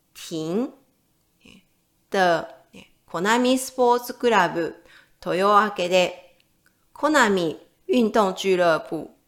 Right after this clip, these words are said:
丰民。大振市立神田小学校、森田小学の五、六年生と、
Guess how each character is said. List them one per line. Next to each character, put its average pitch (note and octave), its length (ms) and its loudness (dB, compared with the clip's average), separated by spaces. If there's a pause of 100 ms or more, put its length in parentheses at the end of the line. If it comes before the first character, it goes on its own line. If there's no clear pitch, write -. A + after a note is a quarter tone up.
(120)
丰 G3+ 340 -4
民。 D3+ 440 -10 (1900)
大 B3+ 340 4
振 B3 340 -4
市 B3+ 200 -4
立 F3+ 560 -4 (480)
神 D4 280 2
田 C#4 140 2
小 A#3+ 240 4
学 G3+ 320 0
校、 - 440 0 (300)
森 F#3+ 380 -2
田 D#3+ 260 -8
小 C#3+ 240 -4
学 C#3+ 460 -6 (580)
の C#4 380 0 (600)
五、 - 140 -4
六 A#3+ 320 2
年 D#4 280 -2
生 A3 260 2
と、 - 540 -2